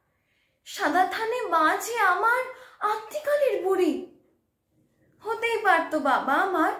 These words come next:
মুদি কিংবা ধোবি, তাহলে তো বদলাতো না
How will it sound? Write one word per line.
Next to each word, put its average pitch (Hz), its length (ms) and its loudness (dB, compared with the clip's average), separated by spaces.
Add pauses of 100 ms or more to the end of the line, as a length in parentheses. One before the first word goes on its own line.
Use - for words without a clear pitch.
(380)
মুদি 370 300 -4
কিংবা 359 460 0
ধোবি, 370 320 -2 (1120)
তাহলে 247 520 -4
তো 403 120 -4
বদলাতো 277 680 -2
না 349 400 -2